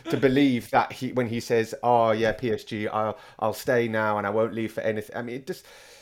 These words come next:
this feels like it's been going on for so long. It feels like it's happened so many times. And from a Real Madrid perspective,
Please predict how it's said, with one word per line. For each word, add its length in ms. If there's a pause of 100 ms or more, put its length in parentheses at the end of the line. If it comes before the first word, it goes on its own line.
(160)
this 160
feels 240
like 140
it's 100
been 120
going 200
on 100
for 80
so 240
long. 300
It 80
feels 200
like 160
it's 120
happened 440
so 220
many 240
times. 400
And 160
from 120
a 40
Real 160
Madrid 300
perspective, 680